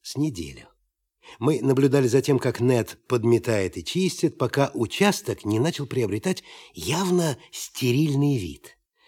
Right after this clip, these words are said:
Начальник, который всегда проявлял заботу о порядке, обнаружил, что Нед может подшить целую тонну докладных и прочих бумаг,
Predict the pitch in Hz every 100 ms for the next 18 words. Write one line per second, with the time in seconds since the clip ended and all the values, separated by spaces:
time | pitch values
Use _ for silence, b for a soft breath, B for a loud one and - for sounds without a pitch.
0 | b b b b b 87 98 - 120 110
1 | 101 80 - B B 110 98 95 - 104
2 | 104 - 104 101 101 101 92 90 113 101
3 | 101 90 92 87 95 143 160 - 87 B
4 | B B B 107 110 147 180 160 - -
5 | 127 120 180 202 - - b b b 110
6 | 160 - 127 - - 190 - - - 196
7 | 208 185 160 - 180 180 170 151 117 90
8 | 117 - 104 101 80 113 196 143 101 113
9 | 143 - 87 90 90 143